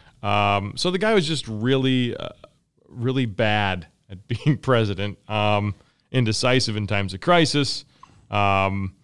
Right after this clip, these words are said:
yeah, he, uh, he was also a one-term president, but I don't think,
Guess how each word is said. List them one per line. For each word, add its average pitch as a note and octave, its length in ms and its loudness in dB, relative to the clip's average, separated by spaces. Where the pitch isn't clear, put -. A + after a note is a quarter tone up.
yeah, G#2 300 2
he, B2 300 2
uh, G#2 400 2
he A2 720 -2
was A#2 140 -2
also B2 320 2
a G#2+ 80 2
one-term G2+ 500 -2
president, F#2 640 -6
but F#2 360 -6
I G#2+ 60 -10
don't A2+ 180 -4
think, A2 400 -6